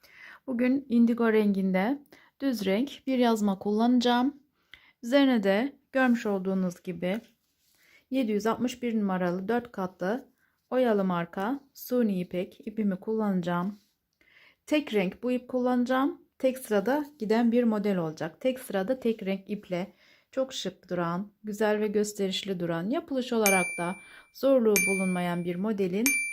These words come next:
yapılışını sizlere anlatmaya çalışacağım.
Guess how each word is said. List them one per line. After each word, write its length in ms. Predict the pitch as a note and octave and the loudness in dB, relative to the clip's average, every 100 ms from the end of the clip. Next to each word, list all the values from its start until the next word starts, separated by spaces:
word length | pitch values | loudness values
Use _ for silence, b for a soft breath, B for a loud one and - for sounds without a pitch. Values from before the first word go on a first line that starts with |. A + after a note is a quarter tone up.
| - - - | -12 -14 -10
yapılışını 540 | A#3 G#3+ F3 E3+ E3+ | -6 -4 -4 -4 -8
sizlere 380 | F3+ A3 F3+ F3 | -4 -4 -2 -4
anlatmaya 600 | - G#3+ F3+ - E3+ A#3 | -2 -2 -4 -6 -8 -6
çalışacağım. 760 | A#3 G3+ F#3+ E3+ D#3+ E3+ A3 | -4 -4 -4 -6 -6 -4 -6